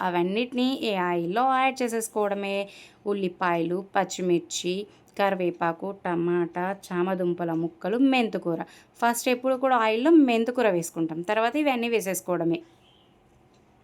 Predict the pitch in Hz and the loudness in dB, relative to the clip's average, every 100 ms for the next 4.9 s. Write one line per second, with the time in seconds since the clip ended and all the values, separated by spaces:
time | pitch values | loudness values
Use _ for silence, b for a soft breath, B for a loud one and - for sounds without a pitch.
0 | _ _ b b b - 294 294 311 277 | _ _ b b b 6 6 8 8 6
1 | - 233 202 180 185 170 190 208 226 220 | 4 2 4 0 -2 -4 -2 -2 0 0
2 | 214 196 185 190 190 190 190 190 190 208 | 0 -2 -2 0 0 0 -4 -6 -8 -4
3 | 208 214 208 180 185 190 190 190 208 B | -2 -2 -2 -2 -2 0 0 -2 -8 B
4 | B B 208 - 262 240 233 202 | B B -2 0 0 0 0 0